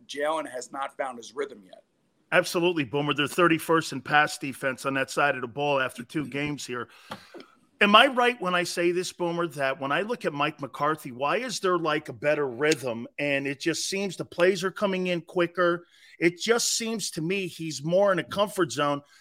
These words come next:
Speaker 2: Jimmy Johnson said this to me the other day, Boomer. He goes, "Some coordinators wanna put a lot of points up and a lot of yards up. Some coordinators wanna try to win the game."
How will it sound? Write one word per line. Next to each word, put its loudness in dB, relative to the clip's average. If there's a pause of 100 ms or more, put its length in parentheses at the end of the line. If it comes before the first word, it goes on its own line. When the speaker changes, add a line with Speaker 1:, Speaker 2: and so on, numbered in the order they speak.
Speaker 2:
Jimmy 2
Johnson 0
said 2
this -4
to -10
me -4 (260)
the 6
other 8
day, 6
Boomer. -2
He -4
goes, 2 (240)
"Some 0
coordinators 4
wanna 0
put 0
a 4
lot 4
of -4
points -4
up 2
and -2
a -4
lot 2
of 0
yards 4
up. -6 (240)
Some 0
coordinators 2
wanna -2
try 2
to -2
win -4
the -8
game." -6